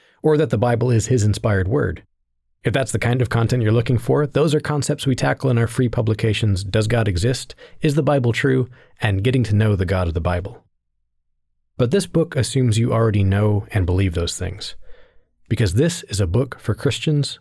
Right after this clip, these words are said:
who want to grow. This is a book designed to help you understand your Bible better,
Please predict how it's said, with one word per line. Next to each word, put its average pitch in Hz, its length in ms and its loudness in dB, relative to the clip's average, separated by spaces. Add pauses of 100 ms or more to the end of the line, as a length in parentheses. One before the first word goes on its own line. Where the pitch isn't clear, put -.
(120)
who - 120 -2
want 101 460 0
to - 100 -8
grow. 87 540 -2 (1120)
This 175 180 0
is 180 120 2
a 165 40 4
book 123 240 0
designed 107 440 2
to 98 40 0
help 101 220 -2
you 107 100 0
understand 104 520 2
your 98 100 2
Bible 87 320 -2
better, 107 400 -2